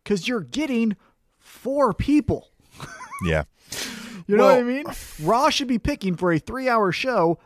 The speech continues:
Speaker 1: Their first pick should be four individuals
Speaker 2: Four people.
Speaker 1: because they need to fill three hours.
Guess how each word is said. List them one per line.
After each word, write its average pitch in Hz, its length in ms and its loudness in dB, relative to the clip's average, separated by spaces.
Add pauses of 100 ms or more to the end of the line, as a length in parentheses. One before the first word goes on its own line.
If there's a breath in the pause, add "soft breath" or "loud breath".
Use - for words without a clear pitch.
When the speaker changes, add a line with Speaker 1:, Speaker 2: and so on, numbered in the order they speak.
Speaker 1:
Their 190 160 2
first 262 400 -2
pick 277 260 2
should 165 240 2
be 190 360 2 (440)
four 294 320 4
individuals 277 540 2
Speaker 2:
Four 147 80 4
people. 160 300 4
Speaker 1:
because 220 80 4
they 233 80 4
need 233 200 0
to 226 80 2
fill 226 320 2
three 277 500 -4
hours. 294 600 0